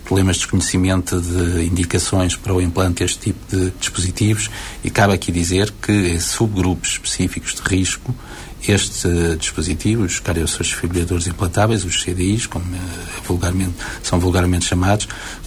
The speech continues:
podem ser a única forma verdadeiramente eficaz de prevenir a morte súbita em grupos de doentes de risco.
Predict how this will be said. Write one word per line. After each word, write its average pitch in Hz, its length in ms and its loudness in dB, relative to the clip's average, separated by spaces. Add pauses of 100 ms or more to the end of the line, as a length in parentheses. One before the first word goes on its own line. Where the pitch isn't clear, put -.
podem 110 360 6
ser 98 320 0
a 87 60 2
única 90 340 0
forma 87 360 2
verdadeiramente 87 680 2
eficaz 87 440 0
de 87 80 -2
prevenir 90 440 2
a - 20 2
morte 87 340 2
súbita 95 480 0 (120)
em 92 200 2
grupos 98 560 0
de 82 100 -4
doentes 87 460 0
de - 120 -6
risco. - 420 -4